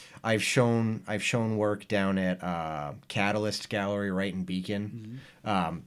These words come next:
Speaker 1: so far, it's been my favorite place to show. Um, uh,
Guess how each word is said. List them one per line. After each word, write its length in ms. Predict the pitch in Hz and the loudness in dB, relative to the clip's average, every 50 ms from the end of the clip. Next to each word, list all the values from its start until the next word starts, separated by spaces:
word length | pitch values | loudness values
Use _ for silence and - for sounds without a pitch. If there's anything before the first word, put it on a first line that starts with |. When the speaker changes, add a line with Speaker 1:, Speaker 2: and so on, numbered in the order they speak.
| - - | -10 -6
Speaker 1:
so 240 | - - 123 113 | 0 0 0 0
far, 260 | 104 - 113 98 95 95 | 2 0 0 2 2 0
it's 180 | 90 - - - _ _ _ _ _ _ - | -2 -4 -8 -10 _ _ _ _ _ _ -2
been 200 | 117 104 95 95 | -2 0 0 0
my 160 | 92 82 85 | 0 -2 -4
favorite 360 | 90 - 98 92 87 85 - - | -4 -4 -4 -4 -4 -4 -8 -6
place 240 | 101 95 92 - | -6 -4 -4 -6
to 80 | - - | -6 -6
show. 400 | 85 - - 92 87 85 90 92 - - - | -6 -4 -2 -2 -2 -2 -4 -6 -8 -12 -10
Um, 420 | - 82 78 71 73 80 78 76 - - - - - - - _ _ _ _ _ _ - 104 | -8 -6 -6 -6 -6 -6 -8 -10 -12 -16 -20 -20 -20 -20 -20 _ _ _ _ _ _ -4 -2
uh, 260 | 95 90 90 85 | 0 0 2 0